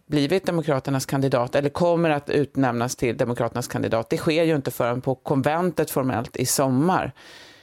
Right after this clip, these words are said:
Eh, och hur det konventet, partikonventet, Demokraternas partikonvent, eh, kommer att,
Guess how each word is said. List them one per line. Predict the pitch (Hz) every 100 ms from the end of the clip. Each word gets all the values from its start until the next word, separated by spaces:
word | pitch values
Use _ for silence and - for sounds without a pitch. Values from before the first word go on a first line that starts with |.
| _ _
Eh, | 143 135 123
och | 117 139
hur | 147 143
det | 135 165 170
konventet, | 165 160 139 127 127 135
partikonventet, | - 139 156 139 143 147 151 143
Demokraternas | 143 135 156 143 135
partikonvent, | 156 147 143 151 165 170 156 - - - - - _ _ _
eh, | 139
kommer | 139 165 143
att, | 139 131 - -